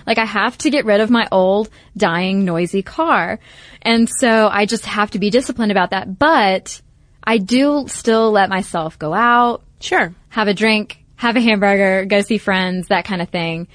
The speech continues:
Speaker 1: I don't completely deprive myself of any social interaction that involves leaving the house because I would go insane
Speaker 2: Right.
Speaker 1: and then I would money binge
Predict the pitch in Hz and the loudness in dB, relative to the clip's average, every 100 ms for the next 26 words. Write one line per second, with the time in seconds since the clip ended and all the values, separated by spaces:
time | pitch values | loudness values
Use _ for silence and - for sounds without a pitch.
0 | - 214 220 254 240 240 - 247 208 233 | -6 -2 0 0 0 -2 -2 -2 0 0
1 | 208 - 190 196 190 - 190 190 - 208 | -2 -2 -2 0 -2 -2 -4 -4 -4 -2
2 | 202 202 190 208 185 180 165 175 202 180 | 0 0 -2 -2 -4 -2 -2 -2 -4 -4
3 | 180 170 170 - 196 180 175 196 302 254 | -2 -2 -2 -4 -6 -4 -4 -2 0 0
4 | 233 233 233 233 254 220 247 240 226 330 | 0 -2 0 0 0 2 2 2 2 0
5 | 370 294 294 208 214 262 269 254 240 220 | 0 0 0 0 2 4 4 4 2 4
6 | 247 339 262 196 185 202 196 | 4 4 4 2 0 0 -2